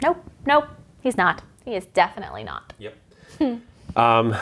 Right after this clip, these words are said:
Speaker 2: other ways to, to kinda introduce them, uh, are, are, are what you would expect. Uh, rumors about goings-on, a
Speaker 1: Yep.
Speaker 2: strange necro-, necromancer in the mountains, or
Speaker 1: Always about the necromancer,
Speaker 2: Yeah, it,
Speaker 1: yeah.
Speaker 2: it's a,
Speaker 1: He was a nice
Speaker 2: e-,
Speaker 1: guy.
Speaker 2: easy pickings, easy pickings.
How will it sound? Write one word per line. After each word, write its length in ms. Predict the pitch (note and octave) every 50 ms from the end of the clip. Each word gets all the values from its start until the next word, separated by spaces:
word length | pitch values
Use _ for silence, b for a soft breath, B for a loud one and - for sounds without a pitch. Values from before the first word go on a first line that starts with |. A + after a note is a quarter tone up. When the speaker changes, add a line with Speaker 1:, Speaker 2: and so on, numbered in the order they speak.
| B B B B B B
Speaker 2:
other 220 | - E3+ F#3+ G#3+ G3+
ways 260 | F#3 F3 E3 C#3+ -
to, 380 | - - D#3 D3 C#3+ C#3+ C#3+ C#3
to 200 | C#3 - C#3 C3+
kinda 240 | - - C3 B2+ A#2
introduce 400 | A#2+ A2 B2 A2+ G#2+ G#2+ G2+ -
them, 240 | - C#3 D#3+ D#3 -
uh, 40 | - - A2 A2 A2 A2 A2 A2 A2 A#2+ A#2
are, 220 | - D#3 D3+ D3+
are, 420 | - - E3 E3 D#3+ D3 - - - -
are 380 | C3+ C#3 D3+ D#3 D3+ C#3 A#2+ - - - - -
what 200 | - - A#2+ A#2+
you 100 | C#3 C3
would 240 | B2 C3 B2 A2+ -
expect. 600 | - C3 - - - E3+ - - - - - - - -
Uh, 500 | - G2+ F#2+ F#2+ F#2 F#2 F2+ F#2 F2+ F2+ G2 G2+ A2+
rumors 480 | A#2 G2+ G#2+ A2 A2+ A#2 B2 B2 B2 A2+
about 480 | G#2+ - F#2 F#2+ F2+ F2 - - - B B B B B B B -
goings-on, 760 | - G#2 G#2+ A2+ A2+ G#2 F#2 G2 F#2+ G#2 G#2 G#2 G#2+ G#2+ G2
a 60 | E2
Speaker 1:
Yep. 80 | -
Speaker 2:
strange 480 | A3 G#3 G#2 G#2 G#2 G#2 G#2 G#2+ G#2 F#2+
necro-, 460 | F2 G#2 G2+ - A2+ G2 F#2+ F#2+ - -
necromancer 760 | G#2+ G#2 G#2 - A#2 G2+ G#2 G#2 G#2 G2 - - G#2 G2+ G2+
in 100 | G2+ G2+
the 80 | G2 F2+
mountains, 800 | F#2+ F#2+ G2+ G#2+ G2 G#2+ G#2+ G#2+ G#2 G2+ G2+ G#2 G#2 G#2 G2 F#2+
or 100 | D#2+ D#2
Speaker 1:
Always 160 | D#2+ - G4+
about 240 | G4+ D4+ D4 C#4 C4+
the 80 | -
necromancer, 560 | G#3+ G#3+ A3 G#3+ - G#3 G3 G3 F#3+ F#3+ - G3
Speaker 2:
Yeah, 240 | G#3+ A3 G3+ F#3
it, 320 | C#3+ C3+ C3 B2+ A#2 G2+ G2+
Speaker 1:
yeah. 80 | A#2
Speaker 2:
it's 160 | A2+ C3 A#2+ -
a, 380 | A#2 A2 G#2+ - B2 A#2+ A#2+
Speaker 1:
He 80 | E4+ G#4+
was 100 | B4+ B4+
a 100 | A#4+ F#4+
nice 300 | D4+ C#4+ C#4+ D4 C#4+ -
Speaker 2:
e-, 40 | -
Speaker 1:
guy. 360 | A#3 A3 G#3 G3 G3 G3+ G3 -
Speaker 2:
easy 240 | D3+ D3+ C#3+ C#3 C3+
pickings, 500 | - A2+ G2 - - - - - - -
easy 220 | A#2+ A2+ G#2+ G#2
pickings. 440 | - A4+ A#4 A4+ - A4+ A4 - -